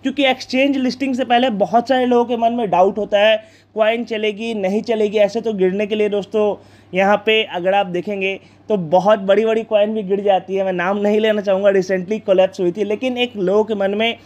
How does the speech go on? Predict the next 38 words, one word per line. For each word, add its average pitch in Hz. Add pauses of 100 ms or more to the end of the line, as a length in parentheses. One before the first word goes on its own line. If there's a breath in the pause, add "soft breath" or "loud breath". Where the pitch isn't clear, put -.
(200 loud breath)
आ 196
जाता 226
है 226
कि 233
भैया 226
एक्सचेंज 196
पे -
आ 151
रहा 170
है। 165 (320 soft breath)
चलिए 247
दोस्तों, 262
मैं 262
आपको 247
इस 247
कॉइन 233
के 233
बारे 226
में 233
इंपॉर्टेंट 208
डिटेल्स 175
बता 190
देता 196
हूँ, 202
जैसे 175
कि 190
लोग 202
पूछा 190
करते 202
थे, 196 (380 loud breath)
क्या 233
दोस्तों 226
इस 214
कॉइन 196
की 220
इंपॉर्टेंट 190
चीज़ें 160
हैं। 185